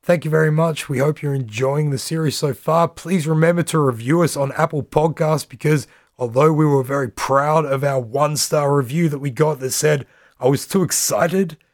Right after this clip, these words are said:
which is true, I am definitely too excited, it is staring us in the face, so please get on board and give us at least a two or three or four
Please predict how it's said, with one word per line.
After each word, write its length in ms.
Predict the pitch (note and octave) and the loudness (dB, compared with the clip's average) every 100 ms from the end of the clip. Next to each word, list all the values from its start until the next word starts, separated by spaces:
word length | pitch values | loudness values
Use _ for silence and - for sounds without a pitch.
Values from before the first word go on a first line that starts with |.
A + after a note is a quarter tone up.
| _ _ _ _ _ | _ _ _ _ _
which 240 | B2+ - | -14 -10
is 220 | B2+ G#2+ _ | -10 -10 _
true, 360 | - C#3+ E3+ E3 | -4 -2 -2 -4
I 120 | B2+ | -4
am 260 | C3 C#3+ - _ | -2 -4 -8 _
definitely 400 | C#3+ D3 C#3+ C3+ | -10 -8 -6 -6
too 200 | - C#3 | -4 -4
excited, 500 | A#2+ - B2+ C#3+ D3+ _ _ _ _ _ | -4 -6 -4 -6 -8 _ _ _ _ _
it 160 | D#3 F3 | -2 0
is 120 | F3 | 0
staring 420 | - D#3+ F3 F3 | 0 2 4 2
us 120 | - | 0
in 120 | E3+ | 0
the 40 | D3+ | -2
face, 440 | - D#3 D#3 C#3 | -2 0 0 0
so 320 | - - - | -6 -8 -10
please 340 | B2 C#3 C#3 C3 | -8 -6 -6 -4
get 180 | C#3 C3+ | -2 0
on 200 | C3 A#2 | -2 -2
board 340 | C3 C3+ A#2+ - _ - | 0 0 0 -10 _ -6
and 140 | D3 | -4
give 140 | E3+ | 0
us 120 | G3 F3 | 0 -2
at 120 | C#3 | 0
least 260 | D#3 D#3 | 0 0
a 80 | C3 | -4
two 400 | - - D3+ E3 | -8 -2 2 2
or 140 | C3 B2+ | 2 -2
three 360 | - C3 C#3+ | -4 -2 0
or 140 | B2+ A2 | -2 -4
four 360 | - D#3+ D#3 | 0 2 2